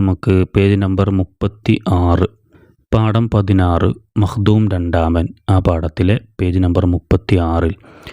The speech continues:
ഏറ്റവും അവസാന ഭാഗത്തത് പറയുന്നു, ഹിജ്റ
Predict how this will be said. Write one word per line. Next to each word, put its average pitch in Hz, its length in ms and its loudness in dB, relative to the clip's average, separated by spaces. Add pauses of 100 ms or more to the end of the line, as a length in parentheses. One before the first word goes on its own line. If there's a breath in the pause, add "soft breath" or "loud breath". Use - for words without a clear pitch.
(260 loud breath)
ഏറ്റവും 113 440 2
അവസാന 90 300 -2 (100)
ഭാഗത്തത് 85 420 0
പറയുന്നു, 82 360 2 (800 loud breath)
ഹിജ്റ 95 440 0